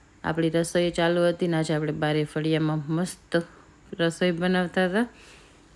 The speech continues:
અને અહીંયા જો બધા લોકો <laughs> એકદમ મસ્ત રીતે એન્જોય કરે છે. સાંજનો ટાઈમ છે ને એકદમ મસ્ત વાતાવરણ છે. તો આપણો લોટ એકદમ સરસ શેકાઈ જાય પછી આપણે એમાં મિક્સ કરવાનો છે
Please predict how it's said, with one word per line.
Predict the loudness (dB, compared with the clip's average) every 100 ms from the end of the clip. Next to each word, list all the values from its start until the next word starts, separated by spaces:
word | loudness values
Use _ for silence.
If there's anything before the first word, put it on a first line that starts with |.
| -20 -20 -8
અને | -2 2 4
અહીંયા | 4 4 2
જો | 2 0
બધા | 2 2 4 4
લોકો | 4 2 6 8 8
<laughs> | 2 -2 0
એકદમ | 2 2 2 2
મસ્ત | 0 -2 2 2
રીતે | 2 2 2
એન્જોય | 2 2 2 2
કરે | 4 2
છે. | 2 0
સાંજનો | 0 0 2 0
ટાઈમ | 0 0 0
છે | -2 -2
ને | -2
એકદમ | -4 -2 -2 0
મસ્ત | 0 -2 -4
વાતાવરણ | -2 -2 0 2 2 0 -2
છે. | -4 -6 -10 -20 -20 -20 -20 -20 _ 0
તો |
આપણો | 2 4
લોટ | 4 4
એકદમ | 2 2 2 2
સરસ | 2 0 0 0
શેકાઈ | -2 0 0
જાય | 2 0 0
પછી | -4 0
આપણે | 0 0 0
એમાં | 2 2 0 -6 -20 -20 -20 -20 -20 -20 -20 -20 -10
મિક્સ | -2 0 0 -2
કરવાનો | -2 0 0 0 -2
છે | -2